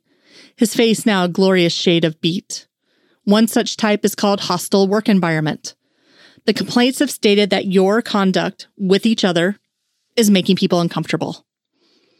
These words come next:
"What conduct?" Mulder asked, his face expressing both shock and intense humor.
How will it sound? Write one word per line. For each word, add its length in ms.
"What 380
conduct?" 480
Mulder 280
asked, 420
his 220
face 260
expressing 460
both 100
shock 440
and 120
intense 360
humor. 420